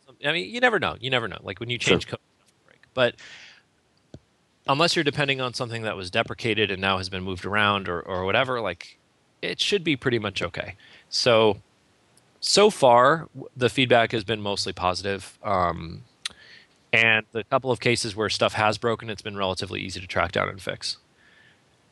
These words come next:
Speaker 1: either in Node or in the, in the program that was broken.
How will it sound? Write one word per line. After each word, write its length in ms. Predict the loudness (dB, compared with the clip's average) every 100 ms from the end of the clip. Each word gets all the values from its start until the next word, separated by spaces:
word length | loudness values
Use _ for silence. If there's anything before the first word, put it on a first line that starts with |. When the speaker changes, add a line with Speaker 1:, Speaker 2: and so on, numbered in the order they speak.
| _
Speaker 1:
either 360 | 2 4 2 0
in 160 | -4
Node 260 | -4 -4 -4
or 160 | -4 -6
in 100 | -6
the, 220 | -8 -10 _ -8
in 140 | -4
the 260 | -2 -4 -8 _
program 320 | -2 0 0 -2
that 100 | -6
was 120 | -8
broken. 340 | -8 -8 -10